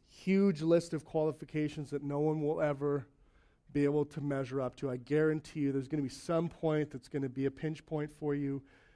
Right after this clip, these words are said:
We're looking for growth and trajectory in these areas. If you're not an aspiring elder, friends, here this morning, that doesn't leave you off the hook. That means when we put elders before you and you say, "I don't see this lining up," you're gonna have a chance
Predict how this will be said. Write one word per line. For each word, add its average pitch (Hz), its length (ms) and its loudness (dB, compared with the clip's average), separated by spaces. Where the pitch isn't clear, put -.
We're 156 160 6
looking 165 240 4
for 147 200 -2
growth 147 460 4
and 139 100 -4
trajectory 127 840 -6
in 123 100 -4
these 127 220 -6
areas. 117 680 -8
If - 200 -8
you're 180 100 6
not 165 300 8
an 180 100 2
aspiring 151 640 0
elder, 139 320 0
friends, 127 480 -6
here 139 160 -2
this 127 260 -6
morning, 131 320 -2
that 143 220 0
doesn't 147 320 0
leave 147 240 0
you 135 160 0
off 135 240 -2
the 131 60 -14
hook. 131 320 -8
That 131 160 -4
means 139 340 -2
when 131 240 -4
we 170 420 2
put 175 220 2
elders 156 420 4
before 147 400 2
you 139 220 2
and 139 120 -2
you 131 60 -2
say, 131 300 -8
"I 170 180 -6
don't 170 260 -6
see 165 300 -6
this 151 280 0
lining 139 440 -2
up," 120 260 -8
you're 170 120 6
gonna 175 220 10
have 160 300 2
a 151 40 2
chance - 840 -2